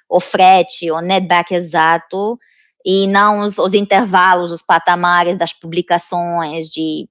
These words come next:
quinhentos a quinhentos e cinquenta. Eu posso dizer, o preço foi quinhentos e vinte e três F O B, e isso ajuda, ajuda muito na estatística e na, na análise.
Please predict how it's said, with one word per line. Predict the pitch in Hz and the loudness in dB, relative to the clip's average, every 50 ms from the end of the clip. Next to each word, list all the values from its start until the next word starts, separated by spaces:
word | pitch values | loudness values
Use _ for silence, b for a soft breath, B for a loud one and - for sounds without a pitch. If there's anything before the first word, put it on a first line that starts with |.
| _ - | _ -4
quinhentos | - 214 208 202 196 202 202 196 196 190 190 180 | 0 2 2 4 4 2 2 0 -2 -4 -4 -4
a | 196 | -4
quinhentos | 185 - 196 185 180 175 185 170 | -4 -4 -6 -8 -8 -8 -10 -8
e | |
cinquenta. | - - 208 202 - - 202 185 170 160 143 - | -6 -6 -6 -2 0 2 2 2 2 0 -2 -4
Eu | 151 160 | -6 -6
posso | - - 180 170 175 - - | -2 0 0 0 0 -2 -6
dizer, | 185 - 226 226 196 202 175 135 | -4 -2 -2 0 2 2 2 2
o | 107 156 | 0 -2
preço | - - 185 180 185 180 - - 170 | -2 0 2 2 2 2 0 -4 -12
foi | 160 - 185 180 170 160 160 165 165 - _ _ _ | -8 -2 0 2 2 2 0 -2 -4 -8 _ _ _
quinhentos | - 208 190 180 170 - 190 175 | -4 -2 -2 -2 -4 -6 -4 -4
e | 180 | -4
vinte | 165 175 180 175 - | -4 -4 -6 -8 -8
e | - | -8
três | - 180 175 175 170 170 165 | -4 0 0 0 0 0 -2
F | 170 165 - 196 | -4 -4 -2 -4
O | 202 | -2
B, | 190 185 170 143 - B B B B B B | 0 0 0 0 -2 B B B B B B
e | - 170 175 | 2 2 2
isso | 175 170 - 175 | 2 2 0 0
ajuda, | 170 175 - - 180 175 175 170 165 160 156 175 175 - _ _ _ _ _ _ _ | 0 0 -2 -2 -2 -2 -2 0 0 -2 -2 -2 -6 -12 _ _ _ _ _ _ _
ajuda | - 170 175 175 170 170 175 | -6 -6 -4 -4 0 0 2
muito | 190 208 208 214 208 196 180 - 175 | 2 2 2 0 0 0 -2 -4 -6
na | 170 170 | -6 -6
estatística | 165 - - 165 165 170 170 170 170 - - - 170 | -4 -2 -2 -2 0 0 -2 -2 -2 -4 -4 -6 -4
e | 170 | -2
na, | 175 170 180 175 - | 0 0 -2 0 0
na | 185 175 170 | 0 0 2
análise. | 175 180 180 185 180 170 160 147 - - | 2 2 2 2 2 2 0 -2 -4 -12